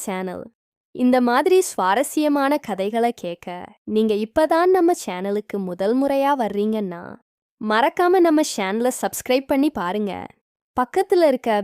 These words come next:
பெல் ஐகானையும் கிளிக் பண்ணிக்கோங்க. என் பெயர் ராஜா. வயசு எனக்கு சியாது ஆகின்று. என் மனைவியுடன் செய்த சம்பவம்,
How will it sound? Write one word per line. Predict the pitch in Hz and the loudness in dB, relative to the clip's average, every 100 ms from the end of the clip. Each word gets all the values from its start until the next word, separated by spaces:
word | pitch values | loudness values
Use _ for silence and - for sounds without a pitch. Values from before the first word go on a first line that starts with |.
| 196 | 0
பெல் | 202 240 | 2 4
ஐகானையும் | 294 277 269 269 277 | 2 2 0 0 0
கிளிக் | - 226 - 226 | 0 -4 -4 -2
பண்ணிக்கோங்க. | 233 233 190 185 185 180 - - _ _ _ | 0 0 -4 -6 -6 -8 -12 -18 _ _ _
என் | - 220 226 | -2 0 0
பெயர் | 220 220 294 | 0 0 0
ராஜா. | 196 175 180 175 175 - _ _ _ | 0 -2 -4 -8 -8 -16 _ _ _
வயசு | - 220 262 349 392 | -2 2 2 4 4
எனக்கு | 381 359 349 320 | 6 4 2 -2
சியாது | - 240 262 294 | 2 2 4 4
ஆகின்று. | 262 262 269 240 190 - - _ _ _ 277 | 2 2 2 0 -2 -10 -16 _ _ _ 0
என் | 311 302 | 4 4
மனைவியுடன் | 247 233 330 370 381 392 | 4 2 4 4 6 4
செய்த | 392 - 220 240 | 2 0 2 2
சம்பவம், | 269 202 196 226 214 196 - | 0 -4 -2 -2 -4 -8 -14